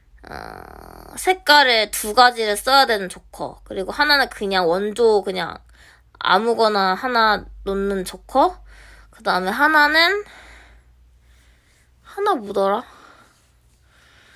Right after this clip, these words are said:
아무튼 하나, 그래서 네 가지거든요. 네 가지. 그래가지고 제일 어려운 조커가 뭐냐면 거울 조커야. 그거를 내려놓기가 되게 힘든 게 왜, 왜 내려놓기가 힘드냐면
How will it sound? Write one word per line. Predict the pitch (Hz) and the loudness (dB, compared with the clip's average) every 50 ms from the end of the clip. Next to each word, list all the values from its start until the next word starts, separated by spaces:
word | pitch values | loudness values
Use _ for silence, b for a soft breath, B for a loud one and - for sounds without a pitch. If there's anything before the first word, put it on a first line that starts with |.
| b b b b b b b - | b b b b b b b -14
아무튼 | - - 214 226 247 277 | -12 -10 -8 -2 0 2
하나, | 302 339 359 381 349 294 285 | 4 4 2 2 0 0 -2
그래서 | 247 202 196 196 208 208 | -2 -2 -2 -2 -2 0
네 | 202 208 208 214 | 2 2 4 6
가지거든요. | 240 240 226 208 190 175 160 147 151 156 - - - - | 4 4 4 2 -4 -6 -6 -6 -8 -8 -12 -12 -14 -12
네 | 196 185 | -10 -8
가지. | 170 151 - - - 277 285 | -8 -8 -10 -10 -12 -20 -20
그래가지고 | - - 214 202 196 190 190 - - - - - 190 - _ _ _ _ _ B B B B B B B B B B B | -18 -12 -8 -4 -4 -4 -4 -6 -12 -16 -18 -18 -18 -18 _ _ _ _ _ B B B B B B B B B B B
제일 | - - 320 294 320 330 320 | -4 2 4 6 6 6 4
어려운 | 277 220 208 226 233 269 285 285 269 262 | 4 2 2 0 2 4 2 2 2 0
조커가 | - 226 - _ - 247 226 196 | -6 -14 -12 _ -2 -2 -2 -2
뭐냐면 | 185 180 180 185 180 185 202 226 240 240 226 202 | -4 -6 -6 -6 -6 -4 0 2 2 2 2 0
거울 | - - - 233 226 254 277 285 262 | -4 -2 4 6 8 8 8 6 0
조커야. | 208 190 190 - - 185 175 196 190 - - _ _ _ _ _ _ _ _ _ _ _ _ _ _ _ _ _ _ _ _ _ _ _ _ _ | -4 -8 -10 -10 -10 -10 -10 -10 -12 -16 -20 _ _ _ _ _ _ _ _ _ _ _ _ _ _ _ _ _ _ _ _ _ _ _ _ _
그거를 | - - 294 269 330 339 349 320 240 | -10 -8 -4 2 4 4 4 4 2
내려놓기가 | 214 208 220 233 269 294 294 285 285 - 269 240 | 0 -2 2 2 2 2 0 -4 -4 -2 -2 -2
되게 | 233 247 208 185 196 240 | 0 0 -2 -2 -2 -2
힘든 | 294 302 302 311 302 | -2 0 0 0 0
게 | 269 220 | 0 -2
왜, | 185 165 185 202 196 - 180 | -2 -2 -2 -2 -4 -4 0
왜 | 208 214 254 277 294 277 247 | 4 6 6 6 6 4 2
내려놓기가 | 202 190 190 190 208 208 196 196 - 214 190 | 0 -2 -2 0 0 -2 -2 -4 -4 -4 -4
힘드냐면 | 220 247 262 269 269 262 240 208 196 202 226 247 240 220 190 180 175 - - | -4 -4 -6 -6 -6 -4 -4 -4 -4 0 0 2 2 2 2 -2 -4 -10 -18